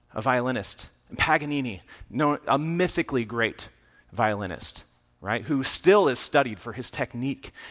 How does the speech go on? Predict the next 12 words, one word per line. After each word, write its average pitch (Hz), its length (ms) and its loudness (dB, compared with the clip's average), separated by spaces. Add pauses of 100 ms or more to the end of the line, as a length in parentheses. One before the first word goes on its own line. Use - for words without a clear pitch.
and - 100 -8
how 127 180 -4
he 113 140 -4
brought 113 560 -4
the, 110 180 0 (120)
the 120 80 -2
music 127 380 -4
to 110 100 -8
life 98 480 -4 (420)
through 101 120 -10
his 95 120 -6
songs. 87 520 -8